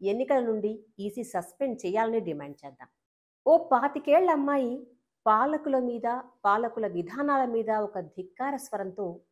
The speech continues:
మన ముందుకొచ్చింది. ఒక ప్రజాప్రతినిధిగా ఎన్నికైతే తనలాంటి నిరుద్యోగుల సమస్యలు తాను పరిష్కరించగలనే విశ్వాసంతో ఉంది.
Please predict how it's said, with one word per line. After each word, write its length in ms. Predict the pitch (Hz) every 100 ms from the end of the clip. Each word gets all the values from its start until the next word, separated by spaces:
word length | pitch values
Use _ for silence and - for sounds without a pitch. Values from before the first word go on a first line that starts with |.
| 175
మన 100 | 160
ముందుకొచ్చింది. 680 | 156 160 156 - - 147 _ _ _ _ _ -
ఒక 160 | 180 175
ప్రజాప్రతినిధిగా 1000 | - 165 208 220 220 180 202 185 180
ఎన్నికైతే 600 | 180 160 185 214 214 208 262 _ _ _ -
తనలాంటి 400 | 247 262 254 247
నిరుద్యోగుల 600 | 226 208 247 226 311 285
సమస్యలు 520 | 240 - 220 269 - 247
తాను 240 | 220 202
పరిష్కరించగలనే 1000 | - 185 220 - 269 247 233 220 208 196
విశ్వాసంతో 680 | 180 160 - 233 262 247 202
ఉంది. 200 | 160